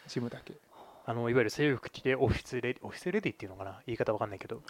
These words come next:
Speaker 1: オーエル。
Speaker 2: オーエル。
Speaker 1: いわゆるオーエル。
Speaker 2: っていうのがまだ色濃く残ってると。で、まあ、そのお客さんと行こうみたいな、ゴルフ行こうみたいな話を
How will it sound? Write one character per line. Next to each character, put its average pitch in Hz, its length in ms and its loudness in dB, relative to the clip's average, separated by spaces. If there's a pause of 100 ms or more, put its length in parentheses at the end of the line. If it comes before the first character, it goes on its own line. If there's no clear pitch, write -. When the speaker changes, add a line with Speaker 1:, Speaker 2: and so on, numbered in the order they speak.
(300)
Speaker 1:
オ 131 160 8
ー 120 80 4
エ 117 60 2
ル。 - 160 -6 (180)
Speaker 2:
オ 123 80 4
ー 110 40 4
エ - 20 2
ル。 123 60 8
Speaker 1:
い - 20 12
わ 156 160 12
ゆ 131 60 12
る 123 120 2
オ 123 140 10
ー 117 80 4
エ - 20 2
ル。 147 180 -6 (300)
Speaker 2:
っ - 60 -20
て 143 60 0
い 135 60 4
う 135 80 4
の 113 100 -4
が - 80 -12
ま 110 100 -2
だ 107 60 -4
色 123 160 6
濃 139 100 4
く - 100 0
残 101 160 -2
っ - 20 -2
て - 100 -10
る - 60 -16
と。 147 100 -8
で、 170 80 10
ま 160 120 10
あ、 - 20 6
そ 127 100 0
の 110 320 -6
お - 20 -16
客 113 180 0
さ 113 100 -6
ん - 20 -16
と 135 220 -2 (840)
行 135 120 0
こ 135 80 6
う 117 40 6
み 107 80 -2
た 107 120 -4
い 107 40 -2
な、 110 300 -6
ゴ 143 120 8
ル 135 40 6
フ 104 240 -2
行 104 100 -8
こ 190 140 4
う 165 40 0
み 123 80 -8
た 104 80 -4
い 95 40 -10
な 90 160 -18
話 117 320 -6
を 110 100 -4